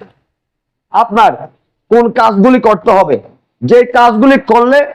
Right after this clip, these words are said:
আপনার বাইকের পিকআপ ছেড়ে দেওয়ার এবং বাইক ধাক্কা ধাক্কি করে চলার এই সমস্যাটি সমাধান হয়ে যাবে। তো চলুন দেখে আসি আজকের ভিডিও। আপনার বাইকটি রাইড করতেছেন,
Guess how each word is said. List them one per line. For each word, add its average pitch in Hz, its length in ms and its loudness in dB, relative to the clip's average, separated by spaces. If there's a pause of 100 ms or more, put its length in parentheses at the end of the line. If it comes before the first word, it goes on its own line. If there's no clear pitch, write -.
(340)
আপনার 220 380 -2
বাইকের 233 300 0 (380)
পিকআপ 226 300 0 (100)
ছেড়ে 254 260 2
দেওয়ার 233 240 2 (540)
এবং 202 240 0 (180)
বাইক 214 160 0 (100)
ধাক্কা 240 280 -2
ধাক্কি 233 260 -2
করে 240 160 0 (640)
চলার 208 320 2 (400)
এই 180 140 0
সমস্যাটি 226 460 0 (300)
সমাধান 190 380 -2
হয়ে 175 200 0
যাবে। 143 180 -2 (260)
তো 240 80 0 (100)
চলুন 247 240 2
দেখে 226 220 0
আসি 226 200 -6
আজকের 170 360 0
ভিডিও। 151 220 0 (2000)
আপনার 220 380 -2
বাইকটি 269 220 0
রাইড 262 300 2
করতেছেন, 220 380 0